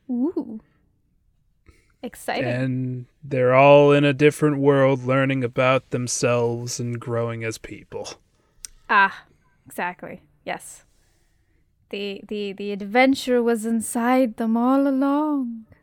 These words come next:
Speaker 2: Really was. Anyway,
Speaker 1: Any-
Speaker 2: so that should be fun.
Speaker 1: Yep.
Speaker 2: I'm excited.
Speaker 1: Me too.
Speaker 2: Good.
Speaker 1: Yeah.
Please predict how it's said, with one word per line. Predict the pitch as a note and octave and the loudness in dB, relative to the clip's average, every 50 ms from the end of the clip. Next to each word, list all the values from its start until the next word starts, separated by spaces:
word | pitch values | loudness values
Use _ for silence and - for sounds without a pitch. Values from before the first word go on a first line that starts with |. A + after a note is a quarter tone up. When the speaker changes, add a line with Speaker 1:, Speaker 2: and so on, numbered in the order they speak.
| _ _ _ _ _ _ _ _ _ | _ _ _ _ _ _ _ _ _
Speaker 2:
Really | - B2+ A2+ A2 A2 A2 | -6 -4 -2 -2 -2 -4
was. | A2+ A2 G#2+ G#2 G2+ G#2 - _ _ _ _ _ _ _ _ _ _ - - C4+ D4 D4+ C4 C4 A#3+ A3 G3 D3 - | -4 -4 -6 -8 -10 -14 -18 _ _ _ _ _ _ _ _ _ _ -10 -8 -8 -8 -8 -10 -12 -12 -12 -12 -12 -2
Anyway, | - B2+ C3 C#3+ B2 G#2+ G2+ G2+ G2+ G#2 G#2+ A2 A2+ A2 | 2 2 2 2 2 -2 -6 -10 -10 -10 -8 -8 -6 -2
Speaker 1:
Any- | - C4+ C4+ A#3+ | 0 0 2 4
Speaker 2:
so | - E3 | 4 6
that | G3+ A#3 - | 6 4 4
should | - G#3+ | 2 0
be | G#3 F3+ | -2 -2
fun. | - - - - A#3 B3 C3 A#2 A2 A2 - _ _ _ _ - - - - - - _ - | 0 2 4 4 6 4 4 2 -2 -8 -20 _ _ _ _ -20 -20 -20 -20 -20 -20 _ 0
Speaker 1:
Yep. | C#4 E4 D#4 - _ _ _ _ _ _ _ _ _ _ _ _ _ _ _ _ _ | 2 2 2 0 _ _ _ _ _ _ _ _ _ _ _ _ _ _ _ _ _
Speaker 2:
I'm | - E3 F3 | -6 -6 -6
excited. | D#3 - - F#3+ F#3 F#3 F#3+ E3+ A#2+ - _ _ _ _ _ _ _ _ _ _ | -6 -2 0 0 2 2 0 -2 -4 -6 _ _ _ _ _ _ _ _ _ _
Speaker 1:
Me | - C#4+ G4+ | 2 2 2
too. | A4 - - B4 G#4 B3+ - - _ _ _ _ _ _ _ _ _ _ _ _ _ _ _ _ _ _ _ _ _ _ | 4 6 6 6 6 6 2 -6 _ _ _ _ _ _ _ _ _ _ _ _ _ _ _ _ _ _ _ _ _ _
Speaker 2:
Good. | - D#3 F3+ F#3 D#3 A2 G2 - _ _ _ _ _ _ _ _ _ _ _ _ _ - | -2 0 2 2 2 0 -2 -8 _ _ _ _ _ _ _ _ _ _ _ _ _ -4
Speaker 1:
Yeah. | E4+ G4 G4 F#4 D4+ G#3+ F#3+ - | 0 2 4 4 4 4 0 -6